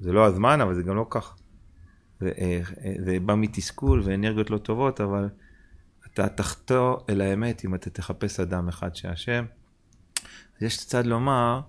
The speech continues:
שאולי כולנו אשמים, נכון? מה אתם אומרים על זה? מה? כולנו אשמים.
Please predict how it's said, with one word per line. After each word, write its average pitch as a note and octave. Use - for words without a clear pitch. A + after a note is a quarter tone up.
שאולי G#2
כולנו C3+
אשמים, F2
נכון? A2+
מה A2
אתם G2+
אומרים F#2+
על F2+
זה? E2+
מה? G#2+
כולנו E3+
אשמים. A2+